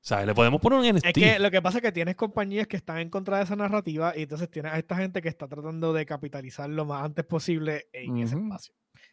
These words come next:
Speaker 2: Y
Speaker 3: Sí.
Speaker 2: eso es lo que, lo, como dice Sparrow en el chat, dice, "Mientras más hables de algo,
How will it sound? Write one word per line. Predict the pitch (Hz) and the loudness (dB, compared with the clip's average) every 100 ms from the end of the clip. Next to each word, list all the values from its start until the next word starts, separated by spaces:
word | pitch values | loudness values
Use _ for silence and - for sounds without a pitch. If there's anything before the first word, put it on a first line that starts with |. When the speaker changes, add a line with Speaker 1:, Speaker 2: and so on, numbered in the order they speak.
| _ _ | _ _
Speaker 2:
Y | 120 123 120 | -12 -10 -6
Speaker 3:
Sí. | 117 | -8
Speaker 2:
eso | - | -6
es | 156 | -6
lo | |
que, | 160 175 165 165 | 0 2 2 0
lo, | 160 | -4
como | 156 147 151 | -2 -2 -2
dice | 170 214 208 202 196 190 | -2 -2 0 0 2 2
Sparrow | 185 - 190 190 185 | 2 2 4 4 2
en | |
el | 185 | -2
chat, | 226 226 _ _ _ _ _ _ _ | -4 -4 _ _ _ _ _ _ _
dice, | 131 123 | -12 -10
"Mientras | 127 131 143 | -10 -10 -8
más | 143 160 | -4 0
hables | 190 196 | 0 0
de | 202 | 2
algo, | 247 262 254 - | 2 2 -2 -2